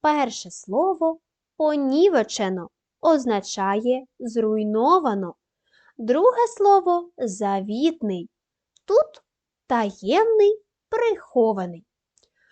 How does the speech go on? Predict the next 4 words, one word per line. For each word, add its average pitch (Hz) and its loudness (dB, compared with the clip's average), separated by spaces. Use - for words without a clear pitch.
Що - -6
означає 254 -4
слово 370 -4
"понівечено"? 359 -2